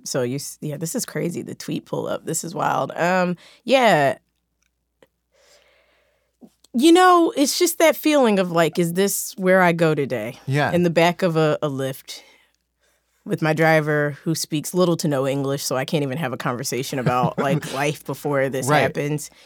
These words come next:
Speaker 1: And, yeah, it's, like, really rough. Um, it sh-, shouldn't be a lot. I think they should do a little bit more screening about
Speaker 2: Right, right.
Speaker 1: what's going on.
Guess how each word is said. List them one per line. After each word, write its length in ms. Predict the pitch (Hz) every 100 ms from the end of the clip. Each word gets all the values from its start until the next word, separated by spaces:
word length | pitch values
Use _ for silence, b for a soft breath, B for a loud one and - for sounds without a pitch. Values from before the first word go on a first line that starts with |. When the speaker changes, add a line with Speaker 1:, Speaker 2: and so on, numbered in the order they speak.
| b b -
Speaker 1:
And, 320 | 262 269 262
yeah, 400 | 285 453 349 190
it's, 300 | 131 190 -
like, 180 | 247 214
really 280 | 214 240 233
rough. 540 | 226 240 214 - - _ -
Um, 580 | 196 190 196 196 190 - _ _ _ _ _ _
it 120 | 247 -
sh-, 200 | - - _ _ _ _
shouldn't 340 | - 285 254 233
be 140 | 233
a 80 | 196
lot. 180 | - -
I 60 | 214
think 260 | 233 240
they 120 | - 214
should 180 | 196
do 120 | 180 196
a 40 |
little 180 | 180 180
bit 120 | 175
more 180 | 170 165
screening 800 | - - 175 185 202 226 226 208 -
about 240 | 165 160
Speaker 2:
Right, 260 | 127 120 -
right. 280 | 123 110 113
Speaker 1:
what's 220 | 170 175
going 340 | 180 170 165
on. 460 | 156 160 170 190